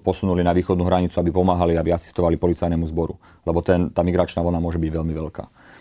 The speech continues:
A preto sme dali ten, e, vyšší stupeň, aby sme jednoducho zaistili, že aj tí vojaci, ktorí napríklad, e, sú po pracovnej do-, pro-, po pracovnej dobe, pardon, a podobne, e,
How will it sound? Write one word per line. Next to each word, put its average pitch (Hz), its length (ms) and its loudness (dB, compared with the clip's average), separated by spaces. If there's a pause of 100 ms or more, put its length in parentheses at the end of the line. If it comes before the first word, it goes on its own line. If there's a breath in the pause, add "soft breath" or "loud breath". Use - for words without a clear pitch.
(280 loud breath)
A 87 640 0
preto 104 240 0
sme 95 80 2
dali 90 240 2
ten, 87 240 0
e, 85 240 2
vyšší 92 240 -2
stupeň, 110 560 2
aby 90 240 0
sme 90 240 0
jednoducho 90 240 -2
zaistili, 90 560 2
že 95 80 0
aj 85 160 2
tí 92 160 0
vojaci, 87 320 0
ktorí 87 160 -6
napríklad, 87 480 -2
e, 85 320 -2
sú - 160 -4
po 90 80 0
pracovnej 87 400 0
do-, - 160 -2
pro-, 90 240 -2
po - 240 -2
pracovnej 90 320 0
dobe, 90 160 2
pardon, 87 320 0
a 85 80 -4
podobne, 98 400 2
e, - 540 -12